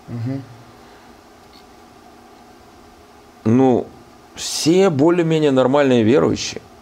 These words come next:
Speaker 2: включая тех, которые абсолютизируют это место Писания, понимают, что вот такое постановление, вот такие слова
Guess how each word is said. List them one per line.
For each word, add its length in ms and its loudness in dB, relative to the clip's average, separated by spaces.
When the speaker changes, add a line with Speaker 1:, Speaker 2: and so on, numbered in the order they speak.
Speaker 2:
включая 520 0
тех, 300 0
которые 360 0
абсолютизируют 760 0
это 160 -2
место 280 -2
Писания, 500 -4
понимают, 340 0
что 360 0
вот 220 -2
такое 340 0
постановление, 880 0
вот 220 -4
такие 320 -2
слова 500 -2